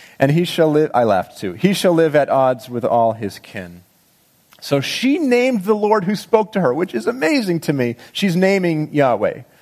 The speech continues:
She's naming God. El Roi. For she said, "Here, have I really seen God and remained alive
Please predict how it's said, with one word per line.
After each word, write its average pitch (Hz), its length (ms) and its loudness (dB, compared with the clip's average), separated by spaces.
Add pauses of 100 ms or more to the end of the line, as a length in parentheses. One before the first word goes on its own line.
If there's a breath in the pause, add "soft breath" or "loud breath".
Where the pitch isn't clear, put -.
(160 soft breath)
She's 120 220 -12
naming 143 320 0
God. 95 320 -2 (300 soft breath)
El 160 200 8
Roi. 117 500 -2 (1400)
For 131 140 -16
she 147 160 -4
said, 110 260 -2
"Here, 165 540 -2
have 135 160 2
I 131 80 4
really 202 240 0
seen 180 280 -2
God 151 260 2
and 131 100 -6
remained 127 280 -2
alive 110 480 0